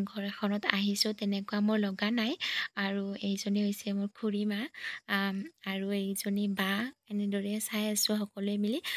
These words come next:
আৰু চাৰ্ট যে বহুত উঠিছে। কিন্তু বিয়াৰ পিছদিনাই, আ, কেনেকুৱা লাগিছে একো ধৰিবই পৰা নাছিলোঁ। বহুত ভালো লাগিছে আৰু বহুত বেয়াও লাগিছে।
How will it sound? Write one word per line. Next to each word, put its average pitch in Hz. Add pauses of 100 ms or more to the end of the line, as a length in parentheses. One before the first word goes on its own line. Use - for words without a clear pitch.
(180)
আৰু 214
চাৰ্ট 214
যে 240 (100)
বহুত 208
উঠিছে। 190 (1200)
কিন্তু 240
বিয়াৰ 208
পিছদিনাই, 208 (360)
আ, 208 (300)
কেনেকুৱা 226
লাগিছে 226
একো 220
ধৰিবই 196
পৰা 208
নাছিলোঁ। 202 (380)
বহুত 208
ভালো 202
লাগিছে 208
আৰু 208
বহুত 202
বেয়াও 196
লাগিছে। 202